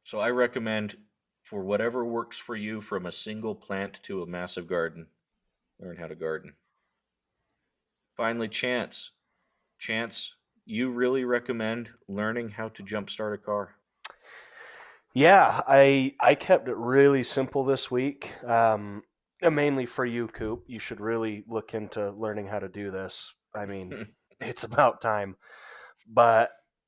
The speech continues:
Speaker 2: I'm married, got a wife, got kids, and we didn't realize until, like, this,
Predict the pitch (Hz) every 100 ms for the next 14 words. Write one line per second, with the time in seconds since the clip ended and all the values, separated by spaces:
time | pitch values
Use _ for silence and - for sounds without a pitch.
0 | _ - 131 127 131 139 143 143 127 113
1 | 113 127 135 - - 104 - 135 131 135
2 | - - _ _ _ _ 123 120 113 107
3 | 104 101 113 151 127 127 175 107 98 101
4 | 113 - - _ _ - 120 113 - 120
5 | 110 107 107 107 104 -